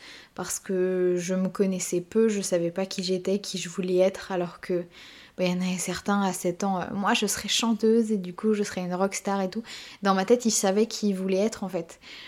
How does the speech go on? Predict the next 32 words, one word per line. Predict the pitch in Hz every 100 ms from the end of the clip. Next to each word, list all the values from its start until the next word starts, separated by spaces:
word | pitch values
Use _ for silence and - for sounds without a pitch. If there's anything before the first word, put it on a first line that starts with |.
| - - - _ _ _
Euh, | 202 190 175 170 170 175 180 180
moi, | 185 208
quand | 208 196
j'ai | 180 175
eu | 180
huit | 175 185 175 -
ans, | 233 269 - _ -
j'ai | 185
découvert | 185 185 196 202 202
que | -
je | 202
voulais | 180 190
être | 190 196 208
bibliothécaire. | 185 185 180 185 185 254 254 214 208 - _ - - - -
C'est | - - 185
pas | - 214
le | 202 185
métier | 185 180 - 208
le | 185
plus | 175 -
glamour | 170 185 190 190 185 185
du | 175
monde, | 180 202 247 214
je | 175
pouvais | 180 185 175
pas | 175 196
le | 185
crier | 180 - - 196 202
sur | 202 196 -
tous | -
les | 190 170
toits. | - 220